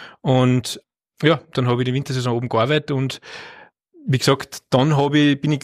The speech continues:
nicht mehr leicht weggekommen im Winter, weil wenn du mal anfängst, wenn du mal Verantwortung übernimmst,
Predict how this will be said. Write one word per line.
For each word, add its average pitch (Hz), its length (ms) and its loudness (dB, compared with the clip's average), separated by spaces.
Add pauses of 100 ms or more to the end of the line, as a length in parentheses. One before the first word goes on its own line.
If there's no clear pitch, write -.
nicht - 40 -10
mehr 143 240 2
leicht 135 240 2
weggekommen 113 420 -2
im 104 80 -6
Winter, 104 320 -6
weil 107 140 -2
wenn 123 160 0
du 139 100 2
mal 127 160 4
anfängst, 165 400 0
wenn 135 100 -2
du 135 60 0
mal 131 140 0
Verantwortung 143 520 0
übernimmst, 143 520 -2